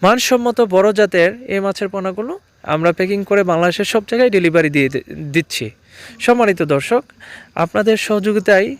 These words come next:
সর্বোচ্চ আমরা চেষ্টা করে থাকি। যদি আপনারা এই মাছগুলি নিতে চান, আমাদের সাথে যোগাযোগ করবেন।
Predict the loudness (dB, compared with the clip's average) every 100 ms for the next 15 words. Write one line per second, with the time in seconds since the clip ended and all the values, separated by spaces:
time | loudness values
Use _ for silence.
0 | -14 -6 -4 -2 -6 -2 0 0 -2 _
1 | -20 -20 -4 -2 -2 -4 -4 -4 0 0
2 | -2 -4 -6 -6 _ -20 -20 _ -8 0
3 | 2 2 2 0 0 -2 -10 _ -20 _
4 | -6 -2 -2 -2 -4 -2 -2 0 2 0
5 | -2 -4 -2 0 -2 -4 0 0 0 -2
6 | -2 -2 -4